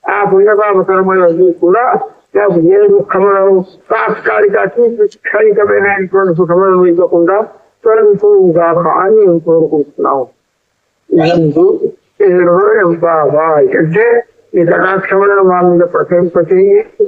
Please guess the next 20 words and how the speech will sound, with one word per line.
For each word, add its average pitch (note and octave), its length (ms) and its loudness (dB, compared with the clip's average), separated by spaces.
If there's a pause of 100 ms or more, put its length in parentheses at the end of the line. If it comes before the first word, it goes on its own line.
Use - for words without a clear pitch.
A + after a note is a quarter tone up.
(220)
దాని F#3+ 320 0
వలన G3 300 0 (100)
మాకున్నటువంటి F#3+ 800 0
పుణ్యపాపములను F3 880 0
తొలగించు, F3 540 0 (460)
మీ G#3 100 2 (120)
సన్నిధికి F#3+ 520 2
మమ్మల్ని E3+ 460 0
చేర్చుకో. G3 520 0 (600)
అంతేకాకుండా F#3+ 760 0 (500)
మేము A3 280 2 (560)
ఎందుకు A3+ 280 0 (200)
అని A3 140 0 (200)
అంటే B3+ 360 0 (480)
మేము A#3 220 2 (120)
నిన్నే A3 340 2 (220)
స్వామిగా A#3 520 0 (140)
భావించుకున్న G#3+ 680 0 (120)
వాళ్ళం F#3+ 420 0
కాక F#3+ 280 -4